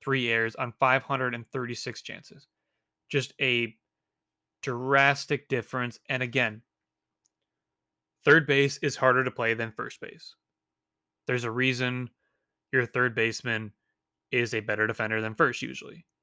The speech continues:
So, do you believe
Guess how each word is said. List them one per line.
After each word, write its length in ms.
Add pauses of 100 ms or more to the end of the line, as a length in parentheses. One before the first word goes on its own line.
(1000)
So, 460 (2250)
do 80
you 320
believe 720